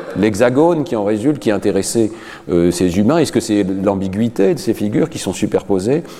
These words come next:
Est-ce que c'est juste les réseaux de lignes parallèles ? Parce que vous voyez que sur cet objet, c'est quand même un peu plus simple. Il y a effectivement toujours ces trois orientations de lignes, mais il n'y a qu'une seule longitudinale et les autres, euh, obliques ici. Euh,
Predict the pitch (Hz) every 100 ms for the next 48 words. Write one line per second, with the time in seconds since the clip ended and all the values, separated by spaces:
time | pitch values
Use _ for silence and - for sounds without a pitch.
0 | - 95 - 104 107 98 127 127 101 92
1 | 110 104 123 120 95 98 98 101 110 151
2 | 147 - 101 107 113 98 101 98 98 110
3 | 110 - - - 98 104 101 92 90 92
4 | - 127 156 - - - - 101 196 120
5 | - 117 131 123 - - 120 113 123 -
6 | 98 - - 131 107 98 101 95 - 98
7 | 92 135 107 92 87 131 117 127 110 95
8 | 92 92 90 90 92 117 95 87 90 104
9 | - - - - - 82 - 90 95 90
10 | - - - - - - - - 87 85